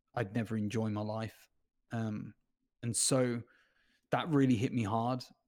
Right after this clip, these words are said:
and I didn't know it at the time, but it was that, the reason I'd been asked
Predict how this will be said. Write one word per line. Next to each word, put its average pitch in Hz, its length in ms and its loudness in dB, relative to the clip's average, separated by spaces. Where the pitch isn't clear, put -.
and 120 360 0
I 123 80 -4
didn't 131 260 2
know 117 220 0
it 123 120 -4
at - 120 -12
the 123 60 -14
time, 113 520 -6
but 120 80 0
it 120 100 -2
was 113 160 -4
that, 135 300 -2
the 131 120 -4
reason 135 320 2
I'd 123 200 2
been 117 120 0
asked - 440 -8